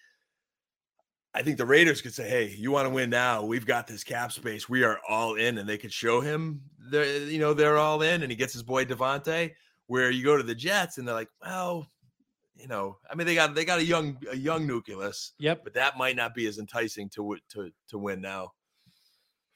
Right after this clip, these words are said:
Speaker 2: For a dynasty perspective, I know there's a lot of talk here tonight that is more just where do we think these guys go and how do we think it plays out?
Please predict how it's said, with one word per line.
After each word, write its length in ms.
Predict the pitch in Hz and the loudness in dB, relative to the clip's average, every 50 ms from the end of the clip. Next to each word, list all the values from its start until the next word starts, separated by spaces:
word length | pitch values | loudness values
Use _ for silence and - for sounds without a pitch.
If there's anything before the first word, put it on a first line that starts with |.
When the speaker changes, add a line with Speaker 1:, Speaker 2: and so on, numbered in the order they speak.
| _ - | _ -4
Speaker 2:
For 160 | - 180 180 | 2 4 4
a 60 | 165 | 6
dynasty 480 | 139 160 160 180 190 180 - - 202 185 | 6 4 2 2 0 -2 -4 -6 -10 -12
perspective, 580 | - - 185 160 - - 185 175 - - 185 160 | -10 -10 -10 -10 -8 -8 -8 -8 -6 -4 0 2
I 100 | 156 147 | 2 4
know 140 | 147 160 | 4 4
there's 160 | 156 151 147 127 | 4 4 2 2
a 40 | |
lot 120 | 139 151 147 | 2 0 -2
of 100 | 123 - | -2 -4
talk 380 | - - 151 139 143 139 - | -2 0 2 2 2 0 -2
here 220 | - - 151 143 143 | -10 -10 -8 -8 -6
tonight 500 | 139 - - 156 143 143 143 143 139 - _ _ _ _ _ _ - | -8 -8 -6 -4 -2 -2 -2 -4 -6 -10 _ _ _ _ _ _ -2
that 180 | 135 131 127 | 0 0 0
is 200 | 127 127 117 - | 0 -2 -4 -6
more 540 | 120 131 131 135 131 131 127 127 127 120 - - _ _ _ _ _ | -6 -4 -2 0 0 0 0 0 -2 -4 -8 -12 _ _ _ _ _
just 200 | - 143 131 - | -8 -6 -6 0
where 120 | 147 156 151 | 2 2 2
do 60 | 143 | 2
we 120 | 135 131 | 0 -4
think 180 | 131 - 156 143 | -6 -6 -8 -8
these 160 | 131 120 - | -8 -10 -2
guys 260 | - 139 127 123 113 | 0 2 2 2 0
go 180 | - - 127 113 | -2 -2 -2 -2
and 80 | 101 92 | -4 -4
how 100 | 95 131 | -6 -8
do 60 | 123 | -8
we 100 | 113 117 | -8 -10
think 180 | 110 - 120 - | -12 -12 -14 -14
it 100 | 117 - | -16 -14
plays 280 | - 127 123 117 110 | -10 -8 -8 -6 -4
out? 260 | 120 120 113 113 110 | -2 -2 -2 -4 -6